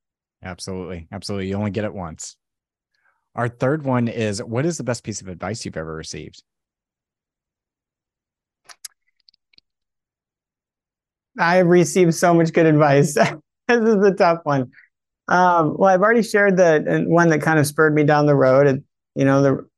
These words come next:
Speaker 2: my regret was only to invest, uh, more sooner into real estate. Um,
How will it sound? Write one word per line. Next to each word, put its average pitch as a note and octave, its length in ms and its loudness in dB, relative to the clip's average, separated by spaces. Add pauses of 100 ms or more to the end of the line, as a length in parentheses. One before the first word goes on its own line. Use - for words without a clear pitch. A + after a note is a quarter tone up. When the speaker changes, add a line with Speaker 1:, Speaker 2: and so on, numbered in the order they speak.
Speaker 2:
my C3 320 0
regret C3+ 500 0
was C#3 140 0
only C3+ 400 0 (500)
to C#3 80 0
invest, C3 380 0 (560)
uh, C3 300 -2 (480)
more C#3 240 2
sooner C#3 320 -2
into C3 120 2
real B2+ 200 0
estate. D3 360 -6 (720)
Um, C#3 540 0